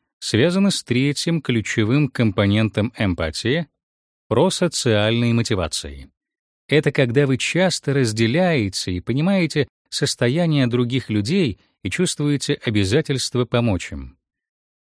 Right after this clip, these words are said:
Другими словами, это явление, которое служит важным адаптивным поведением. Эмпатия, таким образом, способствует жизненно важному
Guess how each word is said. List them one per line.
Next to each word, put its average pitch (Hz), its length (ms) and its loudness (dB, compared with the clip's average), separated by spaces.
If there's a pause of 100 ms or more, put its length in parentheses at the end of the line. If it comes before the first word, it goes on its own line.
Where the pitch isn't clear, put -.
Другими 104 480 0
словами, 92 600 -2 (220)
это 92 140 0
явление, 107 880 0 (220)
которое 139 360 0
служит 139 520 -2
важным 160 680 0
адаптивным 120 800 0
поведением. 76 760 -4 (840)
Эмпатия, 127 720 0 (160)
таким 95 360 -2
образом, 78 600 -2 (280)
способствует 180 840 0
жизненно 151 680 2
важному 170 580 2